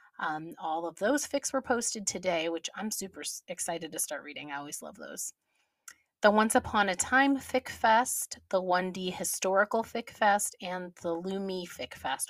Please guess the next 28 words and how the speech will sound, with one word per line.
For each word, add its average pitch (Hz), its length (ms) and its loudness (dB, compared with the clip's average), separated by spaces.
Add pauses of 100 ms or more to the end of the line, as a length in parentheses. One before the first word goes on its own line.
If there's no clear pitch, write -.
also 190 380 0
all 151 180 -6
posted - 480 -10
this - 240 -8
month. 240 320 -20 (1040)
Now, 233 60 0
coming 320 320 4
up 320 200 2
in 254 220 2
June, 196 840 0
as 175 360 0
I 185 140 2
said, 170 380 2
the 170 100 -8
Big 170 300 -4
Bang 202 340 4
will 202 120 2
still - 260 -2
be 196 160 -8
posting, 185 920 -2 (480)
the 185 80 4
one 185 340 2
D 185 260 -4
A 175 180 -6
B 170 200 -8
O 180 100 -2
Fest, 240 720 0
and 185 400 -6